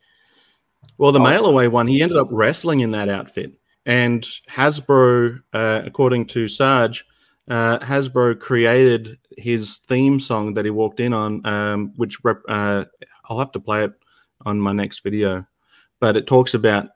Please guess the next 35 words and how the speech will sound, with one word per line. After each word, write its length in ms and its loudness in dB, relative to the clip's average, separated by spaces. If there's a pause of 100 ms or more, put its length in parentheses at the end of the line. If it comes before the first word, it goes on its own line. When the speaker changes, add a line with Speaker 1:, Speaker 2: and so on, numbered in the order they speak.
(100)
Speaker 1:
Sergeant 420 0
Slaughter 240 0
being 280 2
in 100 0
G 160 0
I 100 0
Joe 400 -2 (280)
and 120 -4
all 140 2
of 80 -2
that 300 -6
cool 200 -4
stuff 360 -6
as 100 -2
he's 200 -4 (100)
walking 420 0
in 380 -2 (440)
to, 380 0
uh, 300 0 (160)
to 120 -4
the 120 -2
stage, 440 0 (160)
handing 320 4
out, 360 -2 (580)
uh, 220 0
American 440 4
flags 640 0 (140)
and 240 2
bringing 260 2
all 140 2
the 80 0
kids 320 0
onto 320 0
the 220 2
stage. 560 0